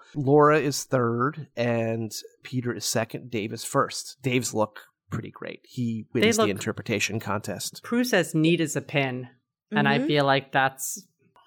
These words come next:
Speaker 2: that's what you want.
Speaker 3: Yeah.
Speaker 2: So.
Speaker 3: And I feel like
Speaker 1: Mm-hmm.
Speaker 3: he has been, fi-, at least the second half of the competition, the neatest baker, for sure. Laura
Speaker 1: For sure.
Speaker 2: Yeah,
Speaker 3: continues
Speaker 2: I guess
Speaker 3: her,
Speaker 2: you're right.
Speaker 3: her no good,
Speaker 2: I think
Speaker 3: very bad, terrible day.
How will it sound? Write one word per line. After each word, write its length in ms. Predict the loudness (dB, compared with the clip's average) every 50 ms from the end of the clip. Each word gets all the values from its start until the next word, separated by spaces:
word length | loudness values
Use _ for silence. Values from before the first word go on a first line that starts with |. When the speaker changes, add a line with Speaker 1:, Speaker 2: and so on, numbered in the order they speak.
| _ _ _ _ _ _
Speaker 2:
that's 220 | 0 0 0 0 -2
what 160 | -6 -6 -6
you 100 | -6 -6
want. 300 | -6 -6 -8 -8 -10 -14 _ _ -20 -20 -20 -16 -6
Speaker 3:
Yeah. 240 | -2 0 0 0 -2 -4
Speaker 2:
So. 180 | -4 -6 -6 -4 -6
Speaker 3:
And 140 | -2 2 2
I 80 | 2 2
feel 220 | 2 2 4 6
like 160 | 6 4 4
Speaker 1:
Mm-hmm. 80 | 0 -4 -4
Speaker 3:
he 180 | -2 0 2 2
has 180 | 2 0 -2 -4
been, 240 | -4 -4 -4 -4 -4
fi-, 180 | -4 -4 -2 0
at 140 | 0 0 0
least 220 | -2 -4 -6 -6
the 80 | -6 -4
second 300 | -2 0 0 0 0 -2
half 120 | -2 -2
of 40 | -4 -8
the 60 | -6
competition, 640 | -4 -4 -4 -4 -4 -8 -10 -10 -8 -8 -8 -8 -10 -12 -18 -20 _ _
the 80 | -8 -6
neatest 380 | -6 -4 -2 -2 -4 -2 -2
baker, 320 | -4 -4 -4 -6 -10 -18 -20 _ -18
for 80 | -16
sure. 300 | -14 -10 -8 -10 -10 -10 _ _ _ _ _ _ _ _ _ _ _ _ _ _ _ _ _ _
Laura 380 | 0 2 6 6 8 8 8 6 6
Speaker 1:
For 100 | 4 4
sure. 100 | 4 6
Speaker 2:
Yeah, 140 | 6 6 6
Speaker 3:
continues 380 | 4 2 2 2 2 2 4
Speaker 2:
I 40 | 4
guess 160 | 4 4 4 6
Speaker 3:
her, 80 | 8
Speaker 2:
you're 120 | 8 8 8
right. 320 | 8 6 6 4 0 -4 -8 _ -18 -18 -18 _ _ _ _ _ _ _
Speaker 3:
her 140 | -2 0
no 240 | 2 6 6 6 6
good, 160 | 6 6 6
Speaker 2:
I 20 | 6
think 160 | 6 6 6
Speaker 3:
very 280 | 6 6 6 6 6 4
bad, 360 | 4 4 6 6 6 4 0 -6 _ _
terrible 500 | -10 -6 -2 -2 -2 -2 -2 -2 -4 -2
day. 380 | -2 -2 -4 -4 -4 -8 -12 _